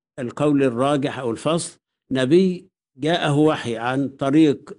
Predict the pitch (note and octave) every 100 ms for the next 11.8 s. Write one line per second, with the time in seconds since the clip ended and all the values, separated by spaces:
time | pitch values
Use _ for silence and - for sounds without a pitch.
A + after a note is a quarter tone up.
0 | B2+ B2+ B2+ D#3 D3 C3 B2 D3+ C3+ C#3
1 | B2 E3 E3+ E3 C#3+ C#3 F#3 F#3 D3+ C3+
2 | C3+ D3+ D3 D3 A#2+ A#2+ B2+ A2 A2+ F#2+
3 | G#2+ C#3+ C#3+ E3 D#3+ D3 D#3 D#3+ E3 E3+
4 | C#3+ - D3 C3+ B2+ B2+ A2 _ _ _
5 | _ _ _ _ C3 C3 D3+ C3+ C3+ D#3
6 | C3+ B2 A#2+ A2 B2+ G#2+ _ _ _ _
7 | D#3+ F#3+ F3+ D#3 C3+ F3+ D3 C#3 C#3+ C3+
8 | C3 - B2+ C3+ C3+ A#2 - B2 D3+ E3+
9 | _ _ _ _ - C#3 C3+ C3 C3+ D3+
10 | C3+ B2 C#3+ - C3 A2+ C#3 D3 C3 A#2+
11 | A#2 A#2+ A2+ B2 C#3 C3 C3 C3+